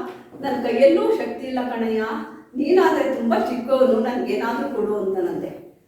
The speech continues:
ಏ, ಆ-, ಆತ ಸೋಂಬೇರಿ ಅಲ್ಲ ಆ ವ್ಯಕ್ತಿ, ಇವ್ರಲ್ಲ, ಆ ವ್ಯಕ್ತಿ ತುಂಬಾ ಸೋಂಬೇರಿ ಅಲ್ಲ,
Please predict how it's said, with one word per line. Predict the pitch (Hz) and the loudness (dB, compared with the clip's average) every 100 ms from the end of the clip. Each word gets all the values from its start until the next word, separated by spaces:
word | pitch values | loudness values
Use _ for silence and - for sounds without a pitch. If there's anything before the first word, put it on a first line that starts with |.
| _ 220 | _ -2
ಏ, | 226 226 214 214 214 214 208 - - - 214 | 0 2 2 2 2 0 -6 -12 -16 -14 -8
ಆ-, | 233 240 | -4 -4
ಆತ | 240 320 | -4 -4
ಸೋಂಬೇರಿ | 254 320 - - - | -4 -2 -2 0 0
ಅಲ್ಲ | - 208 - - - - | 0 -2 -2 -4 -6 -10
ಆ | - | -10
ವ್ಯಕ್ತಿ, | 220 - 262 - - - - | -10 -8 -6 -2 -2 -4 -8
ಇವ್ರಲ್ಲ, | 285 294 - - - - - _ - | -4 -2 0 -2 -6 -12 -20 _ -10
ಆ | - | -4
ವ್ಯಕ್ತಿ | - - - - 320 370 - - - | -2 -2 -2 -2 2 2 0 -6 -8
ತುಂಬಾ | 254 349 | -4 -2
ಸೋಂಬೇರಿ | - - 320 285 285 | 0 -2 -2 0 0
ಅಲ್ಲ, | - | 0